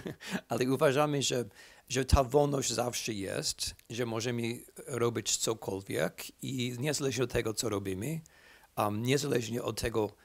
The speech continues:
do jakiego stopnia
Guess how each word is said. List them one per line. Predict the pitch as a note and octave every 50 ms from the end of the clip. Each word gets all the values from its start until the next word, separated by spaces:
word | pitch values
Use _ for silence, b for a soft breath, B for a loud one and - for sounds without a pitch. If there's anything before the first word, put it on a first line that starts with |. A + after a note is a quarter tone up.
| b b b
do | A2+ B2 B2+
jakiego | B2 B2 A#2+ B2+ B2+ - A#2 A2+ A2+ A2 A2 G#2+ G#2 G2+ G2 G2 G2+ - - b b b b b b b b
stopnia | - - - C#3 B2+ A#2+ - - - A2 G#2 G#2 G#2 G#2 G#2